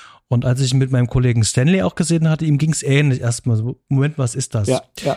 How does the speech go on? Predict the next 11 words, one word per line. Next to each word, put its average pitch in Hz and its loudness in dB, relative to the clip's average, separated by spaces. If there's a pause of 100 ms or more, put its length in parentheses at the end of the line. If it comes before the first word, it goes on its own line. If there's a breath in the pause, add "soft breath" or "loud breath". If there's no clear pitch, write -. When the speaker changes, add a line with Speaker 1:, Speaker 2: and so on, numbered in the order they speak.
Speaker 1:
Wir 120 0
haben 143 4
hier 165 2
so 180 2
eine 165 2
Metaszene. 120 0 (560 loud breath)
Und 139 0
ich - -2
habe 180 0
diesen 180 2
Film 165 0